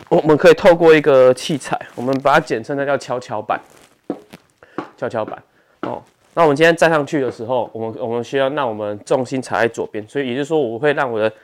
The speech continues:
左边的踏板是朝下。好，我们现在做一个上杆。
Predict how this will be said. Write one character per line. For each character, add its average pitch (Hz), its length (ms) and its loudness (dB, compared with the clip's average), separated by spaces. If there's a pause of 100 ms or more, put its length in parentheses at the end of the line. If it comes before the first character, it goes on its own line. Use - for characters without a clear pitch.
左 113 160 -2
边 139 140 -2
的 147 80 2
踏 151 240 0
板 101 140 -8
是 117 100 -14
朝 92 240 -12
下。 - 260 -10 (960)
好， 110 100 -12
我 104 60 -6
们 110 80 -8
现 127 100 -2
在 123 60 -2
做 123 160 -4
一 - 20 -4
个 113 100 -8
上 95 240 -14
杆。 92 160 -20